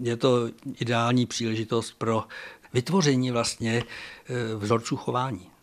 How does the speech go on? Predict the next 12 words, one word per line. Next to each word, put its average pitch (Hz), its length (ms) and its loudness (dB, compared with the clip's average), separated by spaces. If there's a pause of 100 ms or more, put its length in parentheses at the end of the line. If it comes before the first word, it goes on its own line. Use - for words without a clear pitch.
To 120 120 0
je 139 100 2
velice 107 300 -4
důležité. 98 500 -10
Zejména 117 240 0
u 131 40 2
těch 127 180 -2
nejmladších, 127 640 -2 (420)
eh, 110 240 -2
věkových, 123 580 0
eh, 113 320 0
kategorií 113 800 2